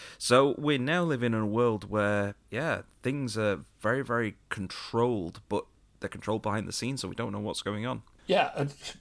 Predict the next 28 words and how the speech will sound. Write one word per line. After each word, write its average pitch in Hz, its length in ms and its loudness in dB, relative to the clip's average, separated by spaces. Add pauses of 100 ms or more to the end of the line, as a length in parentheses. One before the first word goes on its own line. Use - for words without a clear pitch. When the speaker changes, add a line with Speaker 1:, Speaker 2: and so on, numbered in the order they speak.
Speaker 2:
to - 100 -8
be 170 60 0
honest, 180 320 2 (300)
you - 80 -6
know, 127 120 8
the, 139 300 4
the 120 100 6
Running 170 320 8
Man, 156 200 10
a 139 40 12
lot 147 160 8
of - 100 2
people 139 300 4
say, 104 200 4
"Oh 95 180 6
my 82 240 -6
God, 87 320 2
really?" 110 420 4 (720)
But 123 340 8 (200)
I've 180 180 8
watched 220 340 2
it 208 80 -2
again 175 300 6
just 147 260 2
recently, 151 520 0 (540)
and 170 120 6
I 160 80 2
found 190 340 2